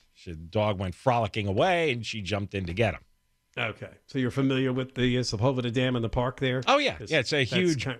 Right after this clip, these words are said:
Speaker 1: huge green area.
Speaker 2: Apparently it's something they do a lot, and the dog likes to wander down by, as she called it, the stream.
Speaker 1: In,
Speaker 2: But
Speaker 1: in
Speaker 2: obviously
Speaker 1: fact,
Speaker 2: Monday wasn't a stream.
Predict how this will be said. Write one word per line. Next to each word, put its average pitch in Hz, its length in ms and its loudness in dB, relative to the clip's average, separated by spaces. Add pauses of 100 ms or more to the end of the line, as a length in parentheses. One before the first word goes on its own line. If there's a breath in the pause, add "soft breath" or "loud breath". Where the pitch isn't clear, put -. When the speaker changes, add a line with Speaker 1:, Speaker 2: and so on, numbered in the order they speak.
(120)
Speaker 1:
huge 127 280 -2
green 95 220 -2
area. 78 280 -10 (140)
Speaker 2:
Apparently 131 360 -4
it's 113 100 -6
something 120 280 -2
they 113 100 0
do 110 180 -2
a 110 40 0
lot, 107 380 -2
and 104 140 -6
the 104 60 -6
dog 104 240 -4
likes 107 180 -4
to 113 100 -4
wander 107 300 -4
down 107 260 -2
by, 101 220 -2
as 92 100 -8
she - 140 -6
called 98 240 -4
it, 90 80 -12
the - 80 -10
stream. 120 480 0
Speaker 1:
In, 123 80 4
Speaker 2:
But 104 120 -8
Speaker 1:
in 131 120 -14
Speaker 2:
obviously 135 260 0
Speaker 1:
fact, 147 160 0
Speaker 2:
Monday 120 300 0
wasn't 120 320 -2
a - 20 -6
stream. 123 520 -2